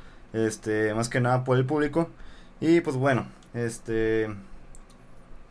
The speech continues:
recuerden seguirnos en nuestras redes sociales, Super Gamers Bros, y nuestra página oficial, super gamers bros punto com.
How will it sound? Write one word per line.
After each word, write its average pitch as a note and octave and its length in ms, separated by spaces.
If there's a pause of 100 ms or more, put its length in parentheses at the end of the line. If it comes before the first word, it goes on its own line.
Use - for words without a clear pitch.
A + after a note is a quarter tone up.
(280)
recuerden D3+ 340
seguirnos C#3 320
en C#3+ 60
nuestras B2+ 200
redes C3+ 140
sociales, D3+ 380
Super B2 280
Gamers C3+ 320
Bros, F#3+ 360 (260)
y G3 160
nuestra F3 280
página D3+ 280
oficial, B2+ 340
super B2+ 320
gamers C3+ 320
bros B2 260
punto A2+ 460
com. D#2+ 220